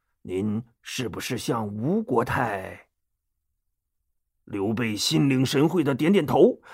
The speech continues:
立刻离开坐席，扑通就给国泰跪下了。哎，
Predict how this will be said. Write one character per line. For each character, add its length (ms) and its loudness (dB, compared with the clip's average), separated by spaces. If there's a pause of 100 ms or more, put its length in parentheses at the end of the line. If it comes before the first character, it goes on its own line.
(160)
立 340 0
刻 320 4
离 200 0
开 160 4
坐 280 6
席， 300 2 (160)
扑 140 2
通 160 8 (960)
就 160 2
给 160 2
国 220 4
泰 240 2
跪 500 6
下 180 8
了。 260 4 (1080)
哎， 280 2